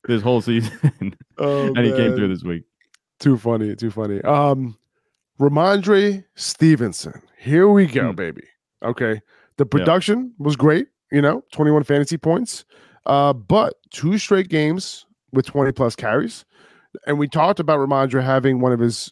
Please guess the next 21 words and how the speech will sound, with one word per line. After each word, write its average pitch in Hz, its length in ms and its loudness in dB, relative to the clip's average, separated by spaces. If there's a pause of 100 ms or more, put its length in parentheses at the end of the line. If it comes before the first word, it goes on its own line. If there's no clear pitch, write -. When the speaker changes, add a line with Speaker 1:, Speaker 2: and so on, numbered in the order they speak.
Speaker 2:
best 143 300 0
games 135 320 0
in 127 100 -4
terms 127 440 -6
of 127 260 -2
utilization 131 600 -4
the 123 80 -6
week 123 180 -8
before 127 320 0
their 117 120 2
bye. 131 420 2 (480)
And 143 120 -2
they 139 80 0
came 185 240 2
out 175 100 4
of 185 60 4
the 156 80 4
bye 139 220 2
with 127 160 2
him 135 180 0
give-, 131 240 2